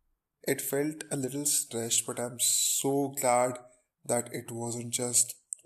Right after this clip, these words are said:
Tom Holland going a-, a-, ahead and reminding everyone of who he is, and that's nice. For a second, I thought they would make Zendaya date Ned, and it was so cringe.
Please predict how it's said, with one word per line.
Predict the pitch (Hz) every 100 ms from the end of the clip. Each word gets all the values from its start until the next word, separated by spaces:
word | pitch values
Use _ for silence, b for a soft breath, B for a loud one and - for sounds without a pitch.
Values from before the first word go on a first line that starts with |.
| _
Tom | 123 117 117
Holland | 120 135 117 113
going | 117 113 127
a-, | 120 123 - 135
a-, | 123 120 131 - 127
ahead | 120 123 120
and | - 117 117 - - b b b b _ _ - 139 - -
reminding | 147 147 135 131 135 131
everyone | 143 113 117 120 117 120
of | - - -
who | 113
he | 110 120 -
is, | 127 123 147 - - _ _ _ _ _ _ _
and | - 117
that's | 113 120 -
nice. | 113 131 - B _ _ _ -
For | 123 131
a |
second, | - 131 139 135
I | 139
thought | 135 123 135 120 - -
they | 127
would | 117 120
make | 113 120
Zendaya | 117 113 104 113 110 110
date | 110 110 - -
Ned, | 110 113 113 -
and | 113
it | 110 113
was | 131 120 117 - B B B B
so | - - 131 127 127 - -
cringe. | 117 113 120 120 -